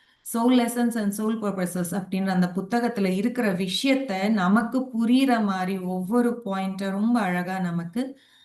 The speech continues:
சொல்லி கொடுத்துட்டு இருக்காங்க. நமக்-, நம்மளுடைய வேலை என்னன்னா, இப்ப நம்ம கேட்டோம்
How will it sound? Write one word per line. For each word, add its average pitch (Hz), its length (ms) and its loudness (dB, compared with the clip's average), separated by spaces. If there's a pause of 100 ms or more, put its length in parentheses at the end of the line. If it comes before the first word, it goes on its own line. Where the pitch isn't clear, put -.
(500)
சொல்லி 202 340 2
கொடுத்துட்டு 185 300 -2
இருக்காங்க. 170 380 -6
நமக்-, 202 500 2
நம்மளுடைய 240 600 4
வேலை 226 320 0
என்னன்னா, 208 220 -2
இப்ப 233 200 -6
நம்ம 180 200 -2 (180)
கேட்டோம் 247 380 -6